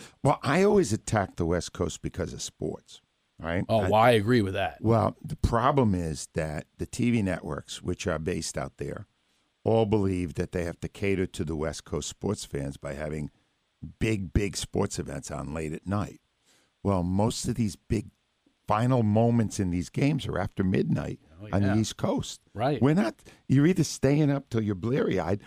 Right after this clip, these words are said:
Speaker 1: or you're missing them.
Speaker 2: True.
Speaker 1: And they're catering to the wrong people.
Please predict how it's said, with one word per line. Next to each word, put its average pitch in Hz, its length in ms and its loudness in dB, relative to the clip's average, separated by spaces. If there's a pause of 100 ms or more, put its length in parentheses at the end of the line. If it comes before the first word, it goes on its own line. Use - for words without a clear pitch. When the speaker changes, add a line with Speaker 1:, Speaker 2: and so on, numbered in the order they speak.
(160)
Speaker 1:
or 127 120 4
you're 131 120 6
missing 143 420 0
them. - 120 -12 (480)
Speaker 2:
True. - 160 0
Speaker 1:
And 117 260 4 (200)
they're 139 100 4
catering 170 540 2
to 123 140 0
the 117 100 2
wrong 123 340 2
people. - 480 -6